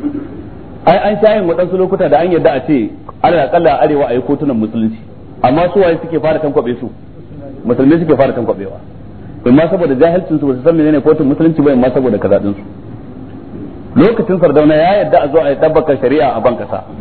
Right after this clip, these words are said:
amma waɗanda aka ce su zo su harada shari'a din ba su san shari'a ba, sai suka je suka aro tsari na Misra wanda yake sun ɗauko tsarin Turawa sun cakuɗa da wani abu na musulunci sun ta cakuɗa. Suka je Sudan suka aro, shi ne sai aka zo aka tabbatar da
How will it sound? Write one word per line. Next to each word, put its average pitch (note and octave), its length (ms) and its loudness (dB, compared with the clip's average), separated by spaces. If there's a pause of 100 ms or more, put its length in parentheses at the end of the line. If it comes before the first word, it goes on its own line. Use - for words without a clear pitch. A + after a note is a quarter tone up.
(140)
amma C#3 220 2
waɗanda F3+ 400 2
aka F3 180 -2
ce E3+ 160 -4
su B2+ 140 -10
zo F3 140 4
su D#3+ 80 2
harada D3 360 0
shari'a C#3+ 260 0
din D3 140 2
ba A#2+ 80 -2
su G#2+ 100 -8
san C#3 140 -2
shari'a A#2+ 300 0
ba, G2 160 -8 (320)
sai F3+ 120 4
suka F#3 160 4
je E3 160 6
suka E3+ 280 2
aro E3+ 440 0 (500)
tsari E3+ 300 2
na C#3 120 -2
Misra C#3 480 -2
wanda D#3 240 2
yake D3 160 0 (640)
sun F3 200 4
ɗauko F3 400 2
tsarin F3 300 0
Turawa D#3+ 320 0
sun E3 180 -4
cakuɗa F3 480 0
da A#2+ 240 -4 (800)
wani D3+ 220 2
abu C#3 160 0
na D3 80 4
musulunci D3+ 460 0
sun C#3 140 0
ta C#3+ 100 0
cakuɗa. A2+ 440 -2 (440)
Suka F#3+ 200 4
je F#3 200 6
Sudan E3+ 280 2
suka D#3+ 180 2
aro, D3 300 2
shi F#3 80 -6
ne F3+ 120 2
sai E3 100 2
aka D#3 120 -2
zo C#3+ 60 0
aka D3 160 0
tabbatar B2+ 320 0
da B2 80 -2